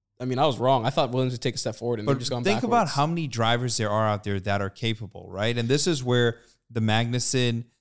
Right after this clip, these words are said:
Speaker 2: um, example is huge. Is Magnussen was out of F one.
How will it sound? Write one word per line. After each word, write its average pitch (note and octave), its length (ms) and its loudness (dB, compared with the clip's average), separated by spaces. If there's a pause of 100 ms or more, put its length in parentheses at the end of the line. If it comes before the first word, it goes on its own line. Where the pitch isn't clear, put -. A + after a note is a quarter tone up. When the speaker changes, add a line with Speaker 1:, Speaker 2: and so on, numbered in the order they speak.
(200)
Speaker 2:
um, G2+ 320 0
example A2 560 0
is G#2+ 140 0
huge. A#2+ 280 0
Is G#2 160 0 (240)
Magnussen F#3 720 0 (280)
was B2 320 0
out B2+ 200 2
of A#2+ 100 -2
F A#2 200 0
one. A2 260 -2